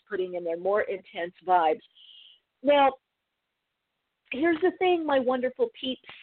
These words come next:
I, we've been talking about this since the beginning of the podcast, and this was really the origin-, um, reason that I s-, started Awakenings.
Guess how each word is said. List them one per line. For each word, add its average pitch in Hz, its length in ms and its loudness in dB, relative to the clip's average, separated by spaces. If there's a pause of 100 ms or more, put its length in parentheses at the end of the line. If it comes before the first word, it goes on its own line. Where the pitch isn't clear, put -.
(840)
I, 240 120 4
we've 226 260 -4
been 262 140 -6
talking 277 440 -2
about 226 300 0
this 226 120 2 (140)
since 220 240 -6
the 233 80 -8
beginning 208 460 -2
of 175 100 -6
the 180 80 -2
podcast, 185 760 -2
and 175 120 -8
this 185 180 -8
was 185 140 -8
really 202 400 2
the 180 140 0
origin-, 175 480 -6 (500)
um, 156 480 -6 (840)
reason 262 420 2
that 185 140 0
I 180 60 2
s-, - 540 -12
started 226 380 4
Awakenings. 160 720 -6